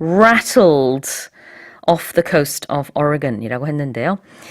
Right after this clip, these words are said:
어, 한 사십 회 이상의 지진이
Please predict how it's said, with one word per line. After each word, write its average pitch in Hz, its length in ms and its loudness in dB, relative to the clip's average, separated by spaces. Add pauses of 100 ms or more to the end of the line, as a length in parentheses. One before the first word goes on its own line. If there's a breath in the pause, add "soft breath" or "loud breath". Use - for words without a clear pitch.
(560 loud breath)
어, 160 60 -2
한 170 340 2
사십 294 720 0 (240)
회 208 300 6
이상의 165 460 0
지진이 185 720 0